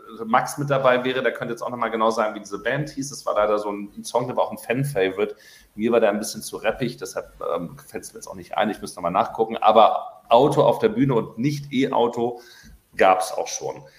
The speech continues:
Ich glaube, da war's ein Toyota Corolla oder irgendwie sowas, aber es ist ja hier, hier ähnlich. However, ich find's großartig, die Outfits sind nicht meins, passen aber, äh, zumal Peter hat's auch schon gesagt, eben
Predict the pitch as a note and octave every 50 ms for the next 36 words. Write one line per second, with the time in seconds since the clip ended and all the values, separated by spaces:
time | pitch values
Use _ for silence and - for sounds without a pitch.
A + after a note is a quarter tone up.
0 | _ _ _ - G#2+ G#2 A2 G#2+ G#2+ G#2 - A2 G#2 - G2+ G2+ G#2+ G#2 G#2 -
1 | - - - F2+ F#2 F#2 G2+ F2+ D2+ C#2+ C#2+ C#2+ C#2 E2 E2+ E2 D#2+ F2 F2+ F#2
2 | F2+ E2+ F2+ F#2 F2+ F2 - F#2+ - - F#2 F2 F2 D#2+ E2+ - - _ G#2+ F#2
3 | - - F#2 F2 E2 C#2 C#2 - _ - - - _ _ - D3 D#3+ E3 C#3+ A#2+
4 | G#2 E2 - - - - - _ _ _ _ - C3+ - D3+ C#3 - - - C#3+
5 | C3+ D#3+ F#3+ - - - C#3+ D3+ D#3 D#3 D#3 F3 E3+ E3 - - - - - B2+
6 | A#2+ - - C3+ D#3 A#2 - - C#3+ C#3+ D#3 D3 C#3 C#3+ A#2+ - B2+ A#2+ A2+ B2
7 | C#3 D#3 D3 - - - - - - D3 D3 - E3+ D#3 C3 C3+ D3 D#3 E3 F3
8 | F3 F3+ G3+ F#3+ F3+ - - - C3+ C3 B2 - - C3 B2+ B2 B2 B2+ B2+ -
9 | C#3 C#3 C#3 B2+ A#2 - - B2 - - B2 B2 A2+ G#2+ A2+ A2+ A2+ A2+ A2+ -
10 | - - - - A2+ A2+ G#2+ A2 A2+ A2 A2 A2 A2 -